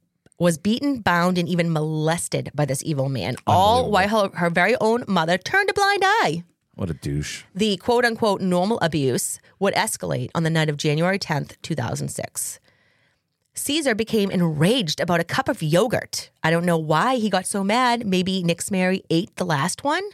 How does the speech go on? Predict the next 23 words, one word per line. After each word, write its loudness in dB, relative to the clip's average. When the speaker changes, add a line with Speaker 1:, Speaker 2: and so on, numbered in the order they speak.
Speaker 1:
Who 0
knows? 2
I 0
guess 0
the -6
family 0
printer 0
was -2
broken -2
also, 0
and 0
he 0
put 0
all 4
the -2
blame 0
on 0
his 0
stepdaughter. -4
Caesar 0
beat -2
Nick's -6
Mary, -2